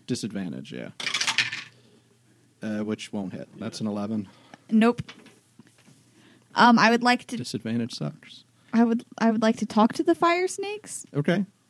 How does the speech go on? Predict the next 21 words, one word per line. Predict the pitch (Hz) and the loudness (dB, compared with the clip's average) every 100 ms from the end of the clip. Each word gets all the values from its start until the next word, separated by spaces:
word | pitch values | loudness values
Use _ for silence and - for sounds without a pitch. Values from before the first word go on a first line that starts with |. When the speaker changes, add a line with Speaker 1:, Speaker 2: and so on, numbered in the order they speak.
| _ - | _ -4
Speaker 2:
And | 240 240 240 240 - | 4 10 12 12 10
say, | 294 277 269 254 - - - | 6 8 8 4 0 -20 -8
"Hey, | - 349 392 | 2 4 6
we're | 349 339 | 4 2
on | 359 | 2
the | 359 | -2
same | - 359 359 | -4 -6 -2
team. | 370 370 339 285 | 0 0 2 2
We're | |
trying | 285 330 330 | 4 4 4
to | 330 | 4
help | 339 349 302 | 4 4 2
you." | 277 247 214 202 - _ _ _ - | 0 2 0 -4 -8 _ _ _ -8
And | 226 220 214 214 | -4 -2 -2 -4
I | 214 | -4
guess | 214 | -4
I | 214 | -6
have | 202 | -8
to | 185 | -8
roll. | 180 180 180 - _ _ _ _ _ _ - | -6 -6 -10 -14 _ _ _ _ _ _ -6
Speaker 1:
Okay. | 139 175 | 0 0